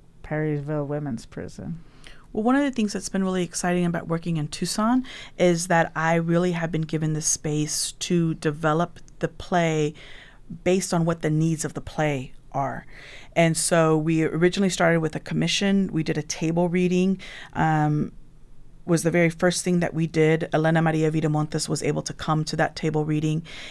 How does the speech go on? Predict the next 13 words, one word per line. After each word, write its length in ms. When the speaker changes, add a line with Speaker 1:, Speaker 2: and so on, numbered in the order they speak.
Speaker 2:
And 160
then 160
we 80
had 160
a 60
developmental 680
process 720
that 320
was 460
three 260
weeks 400
long 540
here, 640